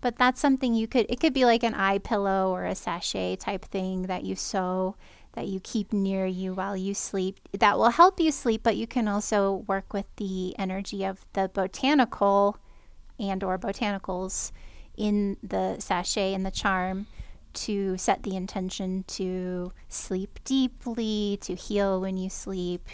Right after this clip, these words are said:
to receive intuitive and healing messages when you sleep. And then also keep a journal nearby, near your bed, or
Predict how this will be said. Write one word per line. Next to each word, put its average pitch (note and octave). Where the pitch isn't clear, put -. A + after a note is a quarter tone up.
to G3
receive F#3
intuitive F#3+
and G3
healing F#3+
messages F#3
when G3
you G3
sleep. F#3+
And A#3+
then C#4
also D4
keep -
a C#4
journal A3
nearby, G#3
near G3+
your G#3
bed, G3+
or F#3+